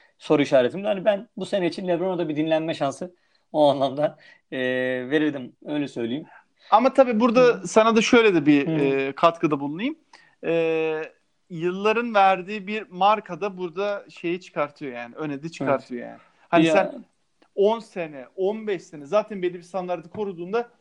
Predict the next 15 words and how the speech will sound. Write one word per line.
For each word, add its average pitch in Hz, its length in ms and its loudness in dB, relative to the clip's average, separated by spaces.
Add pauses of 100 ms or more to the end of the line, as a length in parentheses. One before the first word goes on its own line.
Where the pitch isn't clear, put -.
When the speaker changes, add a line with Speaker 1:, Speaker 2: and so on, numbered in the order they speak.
(140)
Speaker 2:
kötü 214 180 -8
bir 196 60 -16
sezon 208 280 -6
geçirsen 202 440 -6
bile 185 100 -6
yine 180 220 -4
de 185 80 0
en 180 220 -6
iyi, 185 320 -6 (480)
e, - 40 -20
üç 165 420 -12
takımdan 165 360 -2
birini 139 160 2
alıyorlar 127 280 -2
seni. - 220 -10